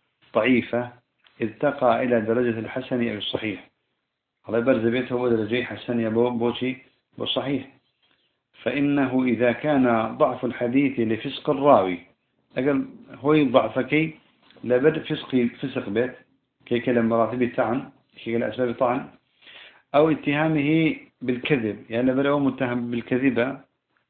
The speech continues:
هو جبران ناكد يا أستاذنا. ثم جاء من طرق أخرى من هذا النوع، ازداد ضعفا إلى ضعف، وكاتا خراب تيس.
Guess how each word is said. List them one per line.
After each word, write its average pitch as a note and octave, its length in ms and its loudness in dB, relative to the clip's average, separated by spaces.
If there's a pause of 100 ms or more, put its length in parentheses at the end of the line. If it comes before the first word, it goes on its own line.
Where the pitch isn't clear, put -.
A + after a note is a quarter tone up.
(140)
هو A2 200 -2
جبران D3 360 0
ناكد C#3+ 280 -2
يا G2+ 60 -4
أستاذنا. G2+ 440 -6 (560)
ثم E3 220 0
جاء C#3 280 4
من C3 160 6
طرق D#3 460 4
أخرى D3+ 240 2
من C#3+ 140 4
هذا A#2+ 260 4
النوع، F2 340 -8 (920)
ازداد D3 360 0
ضعفا D#3+ 400 2
إلى D3+ 140 4
ضعف، D3+ 320 4 (880)
وكاتا D#3+ 560 0
خراب C3+ 440 -2
تيس. D3+ 220 0